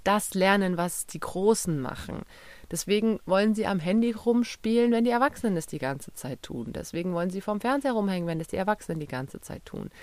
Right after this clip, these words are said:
Aber deswegen wollen sie zum Beispiel auch mit einem Akkuschrauber Latten zusammenbohren und schrauben, wenn die Erwachsenen das tun. Und dadurch, dass wir gerade eine große Baustelle haben, liegt immer ein bisschen Werkzeug rum. Letztens haben die Kinder angefangen, ähm,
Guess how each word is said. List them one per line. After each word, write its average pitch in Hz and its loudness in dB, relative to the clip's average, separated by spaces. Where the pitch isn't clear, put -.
Aber 196 0
deswegen 208 2
wollen 185 0
sie 190 -6
zum 208 -4
Beispiel - -6
auch - -4
mit 196 -6
einem 202 -2
Akkuschrauber 190 0
Latten 233 2
zusammenbohren 147 -2
und - -6
schrauben, 143 -2
wenn 165 -6
die 170 -4
Erwachsenen 185 -2
das - -10
tun. - -10
Und 208 2
dadurch, 170 0
dass 240 2
wir 220 6
gerade 202 4
eine 190 0
große 190 -4
Baustelle 170 0
haben, 247 4
liegt 214 -2
immer 202 0
ein 196 0
bisschen 185 -4
Werkzeug - -6
rum. 214 2
Letztens 175 -4
haben 170 -4
die 170 -6
Kinder 175 -4
angefangen, 170 -6
ähm, 160 -4